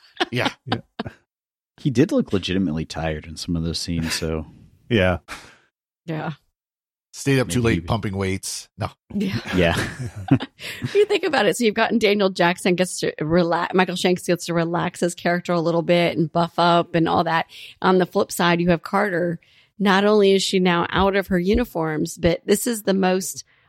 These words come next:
Speaker 4: I'll say, skin we've ever seen on
Speaker 1: Yeah.
Speaker 4: Carter. And, um, I did,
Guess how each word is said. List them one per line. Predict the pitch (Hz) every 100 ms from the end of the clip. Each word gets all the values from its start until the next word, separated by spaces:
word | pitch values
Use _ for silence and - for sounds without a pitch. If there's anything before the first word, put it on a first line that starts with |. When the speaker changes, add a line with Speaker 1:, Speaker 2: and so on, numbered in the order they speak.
| -
Speaker 4:
I'll |
say, | 180 202
skin | - - - 226 185 175 196
we've | 180 190 -
ever | - 214 214 190
seen | - 202 220 175 165 - _ _ _
on | 170 175 175
Speaker 1:
Yeah. | -
Speaker 4:
Carter. | 196 285 - - _ - - _ -
And, | 190 180 170
um, | - - 190 - -
I | 196
did, | 214 262